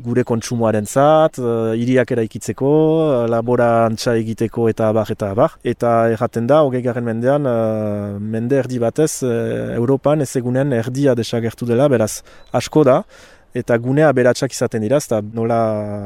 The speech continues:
ura bizia atsematen den tokia den, eh, bizia uretik etortzen den, ba, bada hala ere, eh, bioainistasun garrantzitsua, fauna berezi bat ere, eh, landare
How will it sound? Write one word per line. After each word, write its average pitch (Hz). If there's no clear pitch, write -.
ura 120
bizia 120
atsematen 123
den 120
tokia 117
den, 156
eh, 139
bizia 117
uretik 117
etortzen 113
den, 160
ba, 113
bada 123
hala 123
ere, 127
eh, 123
bioainistasun 127
garrantzitsua, 120
fauna 127
berezi 120
bat 117
ere, 127
eh, 110
landare 113